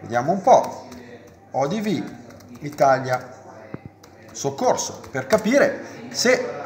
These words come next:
almeno online esiste questa realtà. E come potete vedere, anche qui, cari amici, non abbiamo nulla. Valtellina Soccorso, Valtellina Soccorso, O D V, eh, Croce San Michele, Rescue Italia, S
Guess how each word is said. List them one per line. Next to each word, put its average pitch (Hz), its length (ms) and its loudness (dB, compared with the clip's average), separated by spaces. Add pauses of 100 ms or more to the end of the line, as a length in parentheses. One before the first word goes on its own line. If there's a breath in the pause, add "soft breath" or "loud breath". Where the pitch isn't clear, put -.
almeno 147 460 0
online 160 640 6
esiste 147 520 -2
questa 127 300 -6
realtà. 120 400 -2
E - 140 6
come 311 220 6
potete 311 320 2
vedere, 277 600 4
anche 254 320 4
qui, 285 520 2
cari 196 220 0
amici, 202 420 -2 (180)
non 269 180 0
abbiamo 190 340 4
nulla. 226 500 0 (140)
Valtellina 139 540 0
Soccorso, 254 600 2
Valtellina 147 460 -2
Soccorso, 262 800 4 (260 loud breath)
O 156 160 6
D 151 100 2
V, 143 80 -4
eh, 139 540 4
Croce 143 300 -2
San 160 200 -2
Michele, 220 500 4
Rescue 175 360 2
Italia, 180 520 4 (360 loud breath)
S 151 220 -2